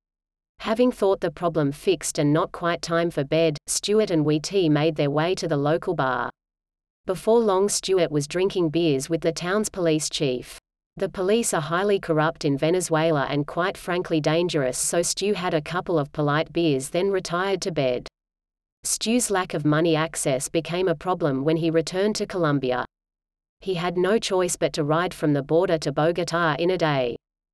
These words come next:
He filled his tanks in Venezuela at the border and got a good feed with the couple of dollars he had left, and sadly said farewell to Venezuela for this adventure. You've been listening to Return to Venezuela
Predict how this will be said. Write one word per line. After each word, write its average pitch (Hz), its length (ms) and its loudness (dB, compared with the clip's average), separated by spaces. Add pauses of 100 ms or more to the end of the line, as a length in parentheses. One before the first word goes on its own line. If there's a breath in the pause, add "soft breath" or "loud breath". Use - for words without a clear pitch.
(380)
He 208 140 -4
filled 226 360 2
his 202 180 0
tanks 170 380 -2
in 143 120 2
Venezuela 156 640 2
at 135 180 -2
the 143 80 -2
border 165 400 2
and 147 160 0
got 170 160 0
a 156 80 2
good 185 200 0
feed 156 380 0
with 151 120 -2
the 151 100 -2
couple 185 340 -2
of 143 160 -2
dollars 156 400 0
he 156 140 -4
had 165 200 -2
left, 175 360 -2
and 147 120 4
sadly 175 440 -2
said 180 260 -2
farewell 160 500 2
to 156 120 -6
Venezuela 156 720 0
for 151 140 -4
this 185 220 -2
adventure. 143 540 -2 (840)
You've 208 240 -4
been 214 220 2
listening 185 400 0
to 156 180 -2
Return 170 420 -2
to 175 120 -2
Venezuela 156 720 0